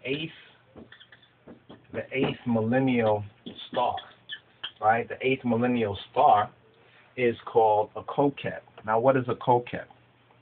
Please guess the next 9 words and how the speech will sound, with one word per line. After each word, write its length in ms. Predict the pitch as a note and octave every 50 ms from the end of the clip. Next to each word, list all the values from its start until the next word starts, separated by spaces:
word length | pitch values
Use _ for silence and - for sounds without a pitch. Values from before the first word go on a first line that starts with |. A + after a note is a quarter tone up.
| _ _ -
Kokeb 580 | - C#3 C#3 D#3 - - - B2+ A#2+ A2+ G2 G2 - - _ _ - G2
Balmorenia 800 | G#2+ G#2+ G#2 G#2 G#2 G#2 G2+ A#2 C3 D#3+ C#3+ A2+ G2 G2 - - - _ _ - -
in 200 | A#2 A2+ A2 G#2
the 160 | G#2 G#2 G2+ -
Amharic, 540 | G#2 G2+ F#2+ F2+ B2 C3 C#3 C3+ A2+ G2+ -
in 100 | G#2+ G2+
the 100 | G2+ G2
royal 340 | G2 G#2+ A2 G#2+ G#2 G2+ G2+
language 480 | A2 B2+ C#3 D3 C#3 B2 A2+ G#2 -